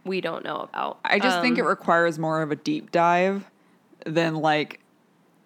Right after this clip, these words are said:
Speaker 2: the Q R code on the card wanted to
Speaker 1: Oh,
Speaker 2: give
Speaker 1: yeah,
Speaker 2: information
Speaker 1: no, you gotta
Speaker 2: on.
Speaker 1: fucking get in there. And honestly, I just, like I said, like, I feel like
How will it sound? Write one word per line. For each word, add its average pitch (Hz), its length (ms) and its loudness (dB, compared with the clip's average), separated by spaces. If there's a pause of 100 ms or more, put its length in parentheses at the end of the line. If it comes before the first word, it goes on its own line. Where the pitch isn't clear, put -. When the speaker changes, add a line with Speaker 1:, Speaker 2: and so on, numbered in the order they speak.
(140)
Speaker 2:
the 160 180 0
Q 160 320 2
R 156 160 4
code 151 300 0
on 147 160 0
the 143 80 -2
card 156 340 0
wanted - 340 -6
to 151 320 -6 (140)
Speaker 1:
Oh, 233 60 6
Speaker 2:
give 202 140 4
Speaker 1:
yeah, 151 120 2
Speaker 2:
information 156 500 0
Speaker 1:
no, - 60 4
you 254 60 6
gotta 208 160 6
Speaker 2:
on. 208 80 4
Speaker 1:
fucking 170 520 -2 (220)
get 185 180 -2
in 196 180 0
there. 247 260 -2
And - 200 -4
honestly, 214 460 -2
I 214 80 0
just, 185 300 -12 (340)
like 180 180 -2
I 214 100 -2
said, 202 200 -6
like, 180 140 -6 (960)
I 214 480 0 (180)
feel 277 480 -2
like 175 480 -2